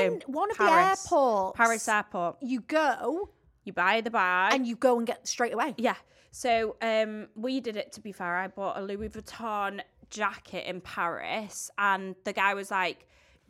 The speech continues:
Speaker 2: "Guys, though, take your passport with you when you go shopping."
Speaker 1: I don't understand what they mean by you get the tax back. I don't quite get it.
Speaker 2: I
Speaker 1: So
Speaker 2: don't know.
Speaker 1: twenty percent
Speaker 2: Yeah,
Speaker 1: you get it
Speaker 2: it's
Speaker 1: back?
Speaker 2: Yeah, yeah, yeah.
Speaker 1: What do you mean get it back? Who gives it you back?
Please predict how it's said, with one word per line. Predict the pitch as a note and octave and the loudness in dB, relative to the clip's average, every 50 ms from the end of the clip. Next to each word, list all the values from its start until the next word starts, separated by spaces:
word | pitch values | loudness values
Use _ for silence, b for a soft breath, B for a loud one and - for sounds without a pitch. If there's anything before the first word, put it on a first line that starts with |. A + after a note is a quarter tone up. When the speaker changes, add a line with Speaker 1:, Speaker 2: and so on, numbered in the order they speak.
| b b b _ _ _ _ _ _ _ _ _ _ _ _ _ _ _ _ - - _ - - | b b b _ _ _ _ _ _ _ _ _ _ _ _ _ _ _ _ -20 -20 _ -12 -4
Speaker 2:
"Guys, | - G#3 G3+ G3 F#3 F#3+ F#3 | 2 4 4 4 4 0 -2
though, | G3 F#3 | -4 -4
take | F3+ - - - G#3 | -4 -4 -6 -8 -8
your | F3+ G3 | -8 -8
passport | - - - G3 F3+ - - - G3 F3 E3+ - - | -10 -8 -8 -8 -8 -8 -10 -10 -8 -6 -6 -6 -8
with | E3+ E3+ E3 - | -10 -10 -10 -10
you | F3+ E3+ | -12 -10
when | E3 D#3+ E3 | -10 -10 -10
you | E3 | -12
go | E3 D#3+ D#3+ | -12 -12 -12
shopping." | D#3+ - - D#3+ - - - E3 D#3+ E3 | -12 -14 -16 -18 -18 -16 -16 -14 -12 -10
Speaker 1:
I | C#4+ D#4 F#4+ G4+ | -8 -8 -8 -8
don't | F#4+ G#4+ G#4+ G#4 - | -8 -8 -10 -8 -10
understand | F4+ F4 F4 F4 - - E4+ E4+ E4+ D4 | -10 -10 -10 -10 -10 -8 -8 -8 -6 -6
what | C#4+ - A3 | -6 -8 -6
they | B3 | -8
mean | A#3+ B3+ C#4 C#4 | -8 -8 -8 -8
by | C4 A#3+ A3 | -6 -8 -8
you | G#3+ G#3 | -8 -10
get | - G#3 - | -10 -12 -12
the | A3 | -14
tax | - - - - - B3+ - _ - - | -16 -18 -18 -18 -18 -18 -18 _ -20 -20
back. | - - F#3+ E3 - - | -12 -12 -12 -10 -10 -10
I | G3 | -4
don't | - A#3 B3+ B3 | -2 -2 -4 -4
quite | - - A#3 - | -6 -8 -8 -6
get | - G#3+ G#3 | -6 -6 -6
it. | G3 D#3+ D3+ - - b b b b b b b b b _ _ _ - | -6 -6 -8 -12 -16 b b b b b b b b b _ _ _ -10
Speaker 2:
I | |
Speaker 1:
So | - - | -6 -4
Speaker 2:
don't | G3 | -2
know. | F#3+ - D#4 D4 F#3 | 0 2 2 2 2
Speaker 1:
twenty | F3 E3 D#3+ | 2 0 0
percent | D4+ - - D#4 D#4 F4 | -2 0 0 0 0 4
Speaker 2:
Yeah, | A#3 A#3+ | 4 6
Speaker 1:
you | A3 | 6
get | D#4 D4 | 6 4
it | C4 | 2
Speaker 2:
it's | A3+ | 4
Speaker 1:
back? | - A#3 A3+ D4+ A4+ A#4+ G3+ | 4 4 4 6 4 2 2
Speaker 2:
Yeah, | A3 A#3 A3+ | 2 0 0
yeah, | G#3 A3+ G#3 G3+ | -2 -2 -4 -4
yeah. | F#3 F#3+ F#3+ F3+ F#3+ - - - _ _ _ _ _ _ _ _ | -4 -4 -6 -6 -6 -8 -12 -20 _ _ _ _ _ _ _ _
Speaker 1:
What | - D4+ D4 | -4 -2 -2
do | - | -2
you | F#4+ | -2
mean | G4 | -2
get | - D#4+ D#4 | -2 -2 -2
it | C4+ A3 - | -4 -2 -2
back? | D4+ C#4+ C4 - - | -2 -2 -2 -4 -6
Who | C4+ C4 | -6 -4
gives | - D4+ C4+ - | -4 -6 -6 -6
it | - | -10
you | G#3+ | -10
back? | - E3+ E3 | -8 -10 -10